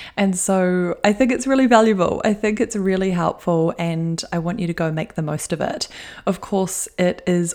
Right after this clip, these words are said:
all in the action though, right? Actually doing the work and filling out the questions that I pop in that ebook.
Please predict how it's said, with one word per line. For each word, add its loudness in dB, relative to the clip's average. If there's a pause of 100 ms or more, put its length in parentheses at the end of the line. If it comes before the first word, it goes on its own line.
all 2
in 2
the 0
action -2
though, -2
right? 0 (100)
Actually 0
doing -2
the -2
work 0
and -2
filling 0
out -2
the -2
questions -4
that -4
I -2
pop -6
in -4
that -6
ebook. -4